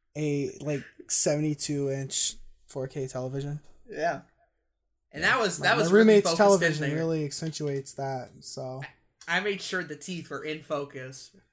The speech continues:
Speaker 2: uh,
Speaker 1: Yeah.
Speaker 2: for that shot in particular.
Speaker 1: It's great.
Speaker 2: So.
Speaker 1: It's great. I don't know what made me more, more uncomfortable, that or the feet. I'm still trying to think. Yeah. Um, but anyways, I, I think it's funny that you thought that was, like, a controversial topic thing,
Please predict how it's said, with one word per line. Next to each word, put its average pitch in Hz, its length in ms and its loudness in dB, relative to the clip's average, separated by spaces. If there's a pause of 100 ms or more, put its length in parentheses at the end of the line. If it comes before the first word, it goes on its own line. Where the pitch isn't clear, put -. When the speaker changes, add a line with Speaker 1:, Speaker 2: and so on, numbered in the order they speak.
Speaker 2:
uh, 143 80 -16
Speaker 1:
Yeah. 143 200 2
Speaker 2:
for 131 60 -2
that 135 180 -8
shot 123 440 -12
in 135 120 -18
particular. 131 520 -16
Speaker 1:
It's 139 140 -4
great. 131 320 -2
Speaker 2:
So. 123 140 -14 (480)
Speaker 1:
It's - 100 -18
great. 127 300 -10 (360)
I 180 80 4
don't 240 140 8
know 240 100 10
what 220 140 8
made 190 160 8
me 185 120 6
more, 165 180 2
more 165 320 -2
uncomfortable, 147 500 -4
that 143 260 0
or 143 80 2
the 127 60 -4
feet. 131 420 -14 (1500)
I'm 160 60 -8
still 156 240 -2
trying 139 240 -4
to 135 60 -8
think. 131 360 -8 (1500)
Yeah. 127 220 -12 (340)
Um, 196 400 6
but 190 120 2
anyways, 180 480 6 (220)
I, 180 280 2
I 175 100 0
think 254 180 -2
it's - 100 0
funny 202 260 4
that 165 140 0
you 160 100 -4
thought 160 260 -4
that 160 100 -2
was, 151 80 -6
like, 151 100 -10
a 139 60 -12
controversial 139 720 -10
topic 135 520 -10
thing, 131 360 -12